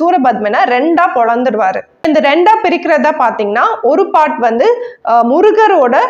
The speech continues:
சேவல் கொடியா மாறிடும். So, இன்னொரு part வந்து பாத்தீங்கன்னா, முருகரோட, அ, மயில் வாகனமா மாறிடும். ஓகேவா? So, இதுக்கப்புறம் மீதி எல்லாம் நிறைய கதை இருக்கும். வள்ளி திருமணத்துல போய் முடியும்.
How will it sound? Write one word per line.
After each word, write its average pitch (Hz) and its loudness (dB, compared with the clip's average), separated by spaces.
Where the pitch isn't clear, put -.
சேவல் 403 0
கொடியா 285 0
மாறிடும். 208 -2
So, - -2
இன்னொரு 392 2
part 277 0
வந்து 240 0
பாத்தீங்கன்னா, 240 -2
முருகரோட, 320 2
அ, 240 2
மயில் 339 4
வாகனமா 233 0
மாறிடும். 202 -4
ஓகேவா? 214 -4
So, - -4
இதுக்கப்புறம் 427 0
மீதி 349 0
எல்லாம் 311 0
நிறைய 254 0
கதை 247 -2
இருக்கும். 240 -2
வள்ளி 285 0
திருமணத்துல 226 -4
போய் 262 -2
முடியும். 190 -6